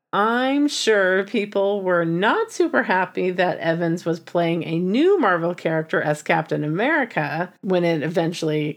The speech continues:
came out, but people really loved him as Captain America. So I think we should give Aaron Taylor Johnson a chance here. He looks completely different from the Quicksilver character, so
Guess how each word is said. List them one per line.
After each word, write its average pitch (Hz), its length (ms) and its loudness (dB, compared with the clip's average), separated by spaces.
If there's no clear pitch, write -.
came 151 300 -2
out, 147 440 -4
but 233 200 2
people 359 420 2
really 330 320 0
loved 311 400 0
him 262 240 0
as 240 340 0
Captain 240 500 0
America. 240 680 -2
So 214 360 4
I 240 260 2
think 349 340 -2
we 370 120 2
should 349 240 -4
give 285 360 -2
Aaron 247 320 2
Taylor 226 340 0
Johnson 185 800 0
a 165 160 0
chance - 580 -6
here. - 400 -18
He 220 160 0
looks 285 400 0
completely 381 840 2
different 214 500 0
from 185 300 2
the 175 100 0
Quicksilver 185 640 0
character, 160 580 -2
so 190 720 2